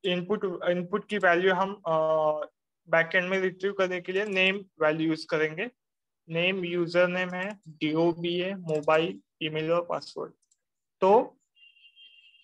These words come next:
ये आपका register का फंक्शन है। इस, अ, method पे आपका form है वो submit होने वाला है। तो आपका वो request check कर रहा है, रिक्वेस्ट डॉट मेथड आपका post है कि नहीं।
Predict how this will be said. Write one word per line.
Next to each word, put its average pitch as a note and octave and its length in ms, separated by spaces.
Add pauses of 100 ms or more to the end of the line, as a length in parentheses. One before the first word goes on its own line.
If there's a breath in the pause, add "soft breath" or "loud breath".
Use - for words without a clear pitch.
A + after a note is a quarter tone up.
ये E3+ 60
आपका F#3 400
register E3+ 440
का F3+ 100
फंक्शन D3 440
है। C#3 80 (120)
इस, G3 280
अ, D#3 240
method E3+ 380
पे F#3 60
आपका F3 480 (1400)
form F#3 300
है A#3+ 140
वो G3+ 180
submit F#3 500
होने D3+ 200
वाला C#3+ 300
है। C#3+ 100 (540)
तो F3+ 80
आपका F3+ 420
वो F3 400 (360)
request F#3 460
check G3 300
कर E3 180
रहा E3 160
है, A#3 120 (300)
रिक्वेस्ट F3+ 420
डॉट F#3+ 200
मेथड F#3 480
आपका G3+ 480
post G#3 580
है F#3 80
कि F#3 120
नहीं। C#3+ 320